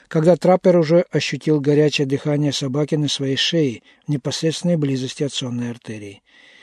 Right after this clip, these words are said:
Микки шлёпнулся на бок. Прежде чем он успел подняться, дубинка начала молотить его по голове, вбивая её в снег. У него потемнело в глазах.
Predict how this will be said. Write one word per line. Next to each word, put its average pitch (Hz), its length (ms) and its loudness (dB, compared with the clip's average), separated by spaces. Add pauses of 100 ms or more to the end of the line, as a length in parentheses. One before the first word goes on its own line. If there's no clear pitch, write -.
(280)
Микки 170 300 4
шлёпнулся 151 640 0
на 143 160 -2
бок. 117 340 -10 (420)
Прежде 151 360 2
чем 151 180 0
он 151 120 0
успел 151 380 0
подняться, 160 680 -4 (380)
дубинка 185 480 4
начала 185 360 4
молотить 165 460 2
его 165 140 4
по 151 180 0
голове, 147 500 2
вбивая 139 480 2
её 139 260 2
в 135 60 -8
снег. 123 420 -6 (400)
У 135 60 -4
него 143 220 2
потемнело 143 560 0
в 127 80 -6
глазах. 120 500 -6